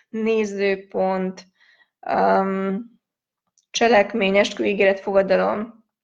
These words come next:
ezt hajlandók vagyunk elpusztítani, és nem teremtetté tenni. Helyes, sejtelen, orosz, pokol, mind a kilenc rövidek, fiúk, és túlon túl. Jó.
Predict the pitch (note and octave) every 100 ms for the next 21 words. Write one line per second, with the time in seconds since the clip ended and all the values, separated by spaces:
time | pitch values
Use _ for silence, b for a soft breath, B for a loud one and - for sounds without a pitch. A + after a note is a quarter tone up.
0 | _ _ - - - G#3+ F#3+ F#3 F#3+ F#3
1 | - G3+ G3 A3+ - - - - A#3+ -
2 | - A#3+ - - - - - - - G3+
3 | A3 - G3+ G3+ G3+ F#3+ F#3 G#3+ G#3 -
4 | - - - - - - G#3+ - - -
5 | - - - - - - F4 - - -
6 | - - - - A#3+ _ b b b b
7 | b _ _ _ _ _ _ _ _ _
8 | _ A#3+ B3+ C#4+ C#4+ C4 A3+ G#3+